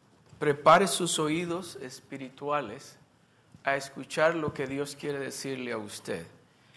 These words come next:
en esta tarde. Y voy a hablar de una persona, no voy a decir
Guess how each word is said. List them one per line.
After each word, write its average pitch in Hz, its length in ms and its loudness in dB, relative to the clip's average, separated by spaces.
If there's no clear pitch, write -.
en 117 160 -6
esta 123 320 -8
tarde. 101 360 -14
Y 160 60 -2
voy 208 140 8
a 269 40 8
hablar 226 340 6
de 185 100 2
una 220 420 -2
persona, 147 840 -2
no 147 160 -4
voy 190 160 0
a 180 60 2
decir 165 440 -2